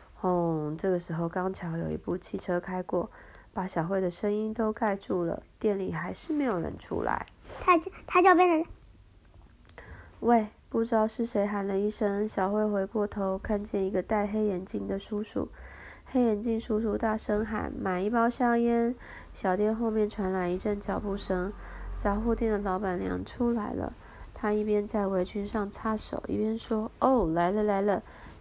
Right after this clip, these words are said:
Speaker 1: 要买香烟啊！”黑眼镜叔叔从老板娘手上接过香烟就走掉了。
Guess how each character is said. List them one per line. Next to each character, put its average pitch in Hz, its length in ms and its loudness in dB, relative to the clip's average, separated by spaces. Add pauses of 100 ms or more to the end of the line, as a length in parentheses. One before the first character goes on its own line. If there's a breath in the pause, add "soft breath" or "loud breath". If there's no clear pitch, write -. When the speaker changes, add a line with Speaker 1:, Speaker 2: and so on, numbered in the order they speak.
Speaker 1:
要 254 100 4
买 208 180 2
香 208 300 2
烟 214 200 2
啊！” 196 160 0 (540 soft breath)
黑 247 100 4
眼 208 200 4
镜 214 200 0
叔 214 220 0
叔 202 220 0
从 185 220 -2
老 180 140 0
板 185 160 -2
娘 175 220 -4
手 214 160 -4
上 202 240 -2
接 220 180 0
过 220 140 4
香 208 260 0
烟 214 280 0
就 208 160 -4
走 - 280 -6
掉 170 220 0
了。 - 180 -8